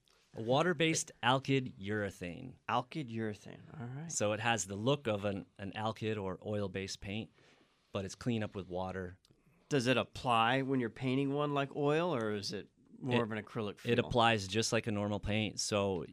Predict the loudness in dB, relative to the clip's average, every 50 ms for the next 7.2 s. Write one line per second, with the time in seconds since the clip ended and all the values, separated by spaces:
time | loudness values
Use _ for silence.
0 | -16 _ -8 -6 -4 -2 -4 -2 -2 2 2 4 4 4 2 2 0 0 0 -4
1 | -2 -2 -4 -4 -2 -6 -4 -2 -2 0 0 0 0 0 0 -2 -4 -4 -14 -20
2 | -20 -20 _ _ _ -2 0 0 2 2 2 0 0 0 0 0 0 0 -2 -2
3 | -2 -4 -6 -6 -4 -4 -4 -4 -4 -4 -2 -4 -2 -2 -2 -2 -2 -4 -6 -10
4 | -16 -20 _ _ _ _ _ -8 -8 -8 -4 -4 -2 0 2 2 4 4 4 2
5 | 2 0 0 0 0 0 0 -2 -2 -4 -2 -4 -4 -6 -6 -8 -12 _ -12 -8
6 | -6 -6 -2 2 4 4 6 4 4 4 2 2 2 -2 -4 -4 -2 0 2 2
7 | 2 2 0 -2